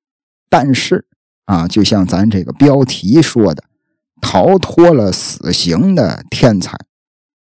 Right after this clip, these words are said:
他是怎么逃脱的死刑呢？就在执行死刑的前一天，第二天就给他枪毙了。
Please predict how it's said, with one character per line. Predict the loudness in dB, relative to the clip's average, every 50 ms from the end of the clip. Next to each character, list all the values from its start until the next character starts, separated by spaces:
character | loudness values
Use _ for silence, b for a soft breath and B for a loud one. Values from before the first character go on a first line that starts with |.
| _ _
他 | -4 -4
是 | -2 -2 -2
怎 | -4 -4 -6
么 | -4 -4
逃 | -4 -2 0 2 2 2
脱 | 0 2 0 0
的 | 2 0 -2
死 | -2 -6 -8 -8
刑 | -8 -6 -6 -4 -2 -2
呢？ | -4 -4 -6 _ _ _ _ _ _ _ _ _
就 | -4 -2 0 2 2 2 0 -2 -4 -2
在 | 0 0 2 2 0 -2
执 | -4 -2 0 2 2 4 4 2
行 | 2 2 2 2 2 0
死 | -2 -2 -4 -8 -8 -6
刑 | -6 -4 -2 -2 0 0
的 | 0 0
前 | 0 0 -2 -2 0 0 0 2 2
一 | 2 0
天， | -2 -2 -2 -4 -4 -4 -10 _ _ _ _ _ _ _ _ _ _
第 | 2 4
二 | 4 4 4 2
天 | 0 2 2 2 2 4
就 | 0 0
给 | 0 -2 -8 -2
他 | -2 0
枪 | 0 2 0 0 2 2
毙 | 2 0 0 0 -2
了。 | -4